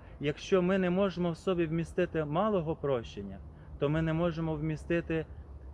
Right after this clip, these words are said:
в себе і великого прощення. Якщо людина не може підняти десять кілограмів,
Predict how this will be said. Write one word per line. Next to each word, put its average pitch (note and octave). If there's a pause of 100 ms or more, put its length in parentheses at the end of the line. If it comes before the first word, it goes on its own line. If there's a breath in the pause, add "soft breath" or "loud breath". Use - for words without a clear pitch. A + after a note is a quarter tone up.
(220)
в -
себе D#3+
і D3
великого D#3
прощення. G#2 (1400)
Якщо D3
людина F#3+
не F#3
може F#3
підняти F3+
десять F#3+
кілограмів, C3